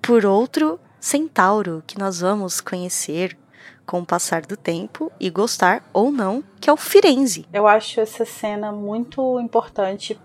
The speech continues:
Speaker 2: pra, até pra construir a, os, os centauros enquanto um, enquanto personagem em grupo, assim, né? Pra gente não achar que todos os centauros estão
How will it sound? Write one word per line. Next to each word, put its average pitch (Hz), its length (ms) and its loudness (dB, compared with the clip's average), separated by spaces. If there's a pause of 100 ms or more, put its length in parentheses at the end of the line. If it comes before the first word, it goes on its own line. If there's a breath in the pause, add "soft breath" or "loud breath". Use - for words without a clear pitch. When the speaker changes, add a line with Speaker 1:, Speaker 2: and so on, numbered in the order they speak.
(120)
Speaker 2:
pra, 214 720 6 (260)
até 302 240 6
pra 403 160 6
construir 294 920 2
a, 214 680 4 (240)
os, - 340 -6
os 214 560 0
centauros 226 840 4
enquanto 208 440 -6
um, 214 300 -8 (100)
enquanto 190 360 -6
personagem 208 500 0
em 247 80 2
grupo, 208 380 4
assim, 190 260 -6
né? 185 140 -4
Pra 202 260 6
gente 196 260 -4
não 202 140 2
achar 208 400 2
que - 140 -8
todos 214 340 0
os 214 100 -6
centauros 190 600 -6 (720)
estão 190 920 -2